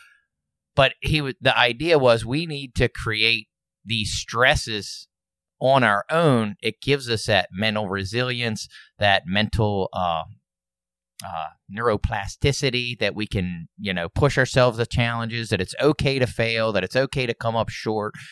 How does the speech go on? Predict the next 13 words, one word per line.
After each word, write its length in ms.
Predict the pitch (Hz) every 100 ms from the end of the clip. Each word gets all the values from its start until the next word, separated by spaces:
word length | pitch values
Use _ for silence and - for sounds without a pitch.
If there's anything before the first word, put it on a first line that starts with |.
| - -
but 140 | 110 101
we're 160 | 98
working 400 | 92 113 - 98 -
towards 420 | 120 107 101 -
things. 340 | 90 82 92 - - _ -
And 160 | 95
that 300 | 113 139 131 - _ _ -
helps 320 | - 117 -
to 100 | -
combat 640 | - - 95 95 95 131 -
some 220 | 120 107
of 80 | 92
this 240 | 90 -